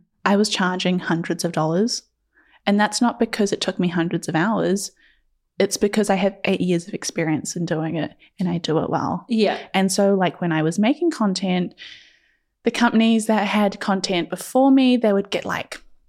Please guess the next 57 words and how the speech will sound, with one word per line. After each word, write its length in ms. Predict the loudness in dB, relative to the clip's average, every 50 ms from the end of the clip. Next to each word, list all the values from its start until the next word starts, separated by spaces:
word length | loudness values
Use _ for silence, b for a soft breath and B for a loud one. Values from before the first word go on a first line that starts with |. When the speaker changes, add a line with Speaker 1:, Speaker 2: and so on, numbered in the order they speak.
| -14 -12 -8 -4
Speaker 1:
two 120 | 2 4 4
hundred 220 | 6 6 4 4
likes, 260 | 4 2 2 0 -2
three 160 | -2 0 2
hundred 220 | 2 4 2 2 2
likes. 320 | 2 2 2 0 0 -2 -4
As 80 | -2 0
soon 120 | 2 2
as 100 | 2 2
I 80 | 0 0
turned 320 | 0 0 0 0 0 0
up, 260 | 0 -2 -4 -8 _ _ -14 -12
the 80 | -10
post 280 | -4 -2 0 0 0 -2
would 80 | -4
get 140 | -4 -4 -2
four 180 | -2 -2 -4 -2
thousand 340 | -4 -6 -6 -6 -4 -4 -4
likes, 280 | -4 -6 -8 -8 -10 -8
five 220 | -8 -8 -8 -8
thousand 320 | -8 -8 -8 -6 -8 -8
likes. 360 | -8 -8 -8 -8 -8 -10 -10 -10 b b b b b _ _ _ _ _ _ -4
Again, 460 | -2 0 2 4 2 2 0 -4 -6 -10 _ _ -4 -2
are 100 | 0 2
we 140 | 2 2
just 220 | 2 0 -2 0 0
looking 380 | 0 0 2 0 0 0 -2
at 180 | -2 -4 -4 -4
the 140 | -6 -6 -4 -2
output 440 | -2 -2 -2 -4 -4 0 0 2 2
of 120 | 0 -2 -2
time? 420 | -2 0 2 2 2 2 0 0 -6 _ _ 0
In 120 | 2 4
which 200 | 4 2 0 -2
case, 280 | 0 0 0 0 0 0
yeah, 280 | 2 4 4 2 2 -2 -8 _ _ -10
I 80 | -10 -8
feel 200 | -4 -2 -2 -2
guilty 380 | 0 0 -2 -2 0 0 0 0
too. 180 | 0 0 0 0
It 100 | 0 -2
took 180 | -6 -6 -2
me 100 | -2 -2
two 180 | 0 0 2 2
minutes. 400 | 2 2 0 -2 -6 -10 -12 -12 b b b b b b b _ _ _ _ _ _ -4
But 100 | -2 -2
if 120 | 0 2 2
we're 100 | 2 2
looking 340 | 2 2 2 2 2 2
at, 160 | 2 0 0 -2
like, 200 | -4 -4 -4 -4
expertise, 680 | -6 -4 -4 -4 -4 -4 -2 0 0 0 0 0 0
why 220 | -2 -2 0 0 0
do 80 | 0 0
we 100 | 0 -2
feel 200 | -2 -2 -4 -2
guilty? 460 | -2 -2 -4 -2 -4 -6 -8 -8